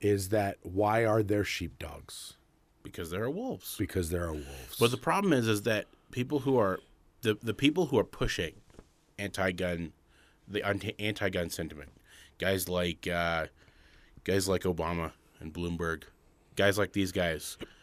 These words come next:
Speaker 1: Chris
Speaker 2: Um,
Speaker 1: Evans.
Speaker 2: Chris E-, yeah. The problem with these guys
Speaker 1: Which is frustrating. Sorry. That's
Speaker 2: Well, y-, y-, yes and no. Y-, it's, it,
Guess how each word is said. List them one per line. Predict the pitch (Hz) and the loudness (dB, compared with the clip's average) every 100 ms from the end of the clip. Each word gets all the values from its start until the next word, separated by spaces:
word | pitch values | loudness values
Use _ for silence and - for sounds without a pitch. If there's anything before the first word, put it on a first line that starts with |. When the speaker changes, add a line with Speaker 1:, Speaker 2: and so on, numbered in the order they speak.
| - | -12
Speaker 1:
Chris | - 143 123 | 0 2 6
Speaker 2:
Um, | 131 | 6
Speaker 1:
Evans. | 120 120 110 - | 6 2 0 -4
Speaker 2:
Chris | - 107 101 | 0 2 2
E-, | - - - | -2 -6 0
yeah. | 110 80 - - - - - - - - - | 2 2 -4 -20 -14 -14 -14 -18 -20 -20 -4
The | 113 | 0
problem | - 135 147 151 | 6 8 10 8
with | 143 | 6
these | 127 123 | 4 4
guys | 147 151 127 | 4 4 4
Speaker 1:
Which | 120 | 6
is | 123 - | 4 6
frustrating. | 123 104 110 98 90 - | 4 6 4 4 2 -4
Sorry. | - 104 90 87 - | 0 2 4 2 0
That's | 101 104 | 2 6
Speaker 2:
Well, | 196 185 - - | 8 8 4 -4
y-, | 92 - 57 - - - | -10 -12 -16 -20 -20 -14
y-, | 156 151 - 160 123 | -12 -10 -8 -8 2
yes | 156 151 135 | 4 6 6
and | 113 | 6
no. | 101 90 | 4 2
Y-, | 90 - | -2 -4
it's, | 101 - - - - | -4 -2 -2 -4 -4
it, | 104 | -6